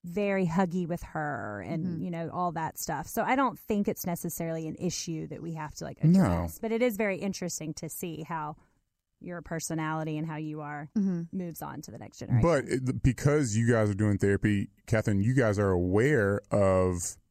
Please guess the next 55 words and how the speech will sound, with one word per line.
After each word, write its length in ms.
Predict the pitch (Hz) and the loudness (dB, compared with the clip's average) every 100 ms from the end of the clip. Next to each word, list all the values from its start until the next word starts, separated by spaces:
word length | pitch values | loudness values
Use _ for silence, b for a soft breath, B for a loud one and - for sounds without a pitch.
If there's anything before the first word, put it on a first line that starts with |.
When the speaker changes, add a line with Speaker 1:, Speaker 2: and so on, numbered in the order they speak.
| _ _ - | _ _ -4
Speaker 3:
that, 480 | 101 107 104 104 - | 0 2 4 2 0
that, 300 | 117 107 107 - | 0 2 0 0
okay, 400 | - 107 107 104 - | 0 2 2 2 2
hey, 240 | 113 117 101 | 2 2 2
I 140 | 104 | 4
notice 320 | 110 113 107 | 4 2 2
what's 220 | 110 104 | 2 2
in 40 | 110 | 2
myself 420 | 101 - 101 95 | 2 2 2 4
and 80 | 95 | 2
I'm 100 | 95 | 2
not 100 | 95 | 2
that 120 | 95 | 2
intimate, 320 | 92 - 95 | 2 2 0
touchy-feely. 560 | - 90 - 113 104 95 B B - | 0 -2 2 4 4 2 B B 0
Let 80 | |
me 80 | 117 | 2
just 120 | 127 | 2
keep 120 | - 127 | 2 2
an 80 | |
eye 160 | 98 101 | 4 4
on 80 | 98 | 4
this 160 | 92 | 2
with 100 | 90 - | 0 0
Katie 160 | 90 | 0
and 80 | 90 | 2
let 100 | 95 | 4
me 80 | 104 | 4
observe 480 | 98 95 104 107 101 | 2 2 2 4 4
it. 200 | 95 - b b | 2 0 b b
So 140 | - | 0
at 60 | 113 | 2
least 180 | 135 135 | 2 4
you 40 | |
guys 200 | 123 107 | 4 2
can 140 | 113 113 | 2 4
know. 180 | 131 | 4
So 160 | 113 110 | 4 2
if 80 | 104 | 2
it, 180 | 98 - | 0 0
if 140 | - 98 | 0 2
it, 160 | 101 - | 2 2
you 100 | 101 | 2
know, 80 | 95 | 4
manifests 540 | 98 117 113 107 101 | 4 2 2 2 2
into 160 | 104 95 | 2 2
something 340 | - 98 92 | 2 0 2
else, 400 | 98 120 92 - - b b | 2 2 0 -4 -10 b b
you 80 | 107 | 0
can 120 | 98 | 2
be 100 | 95 | 2
on 80 | 92 | 0
top 220 | 87 92 90 | 2 0 0
of 120 | 92 | -4
it. 120 | - | -6